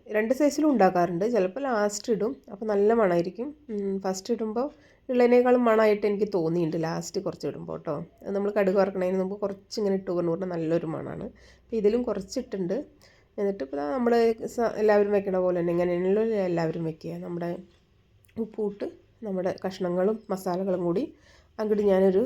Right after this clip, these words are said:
രണ്ട് മൂന്ന് സീറ്റ് കൊടുക്കും കേട്ടോ. പിള്ളേരൊന്നും കഷ്ണം കഴിക്കില്ല, അതുകൊണ്ട് കുറച്ചൊന്ന് ഉടഞ്ഞ്,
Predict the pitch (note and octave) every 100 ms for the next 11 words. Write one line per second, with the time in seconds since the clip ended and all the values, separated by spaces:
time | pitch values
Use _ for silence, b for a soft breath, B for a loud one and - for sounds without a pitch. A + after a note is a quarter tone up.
0 | C4 G3+ F#3+ F#3 F#3+ F#3+ F#3 F#3+ F#3 D3
1 | - F#3 - F#3+ F#3+ b b b - G#3
2 | G#3+ A3+ A#3 G#3 G3 G#3+ A3 F3+ G3 G3
3 | G3 A3+ A3 G#3+ - B3+ A#3 G3+ F3+ F#3+
4 | G#3+